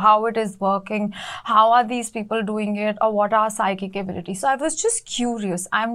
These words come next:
just a curious person. And, um, I get that curiosity because of my,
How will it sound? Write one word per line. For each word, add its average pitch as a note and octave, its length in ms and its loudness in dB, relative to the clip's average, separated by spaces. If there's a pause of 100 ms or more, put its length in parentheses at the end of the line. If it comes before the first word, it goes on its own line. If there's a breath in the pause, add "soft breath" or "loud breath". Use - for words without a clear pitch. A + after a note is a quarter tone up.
just B3+ 160 -2
a C#4 60 -4
curious A3 640 -4
person. G3+ 520 -2 (400 loud breath)
And, A#3 480 2 (220)
um, A3 380 4 (100)
I A3 140 4 (140)
get C#4 140 4
that C#4+ 240 6
curiosity A#3+ 600 2
because G#3 380 -2
of B3 160 0
my, F#3+ 160 0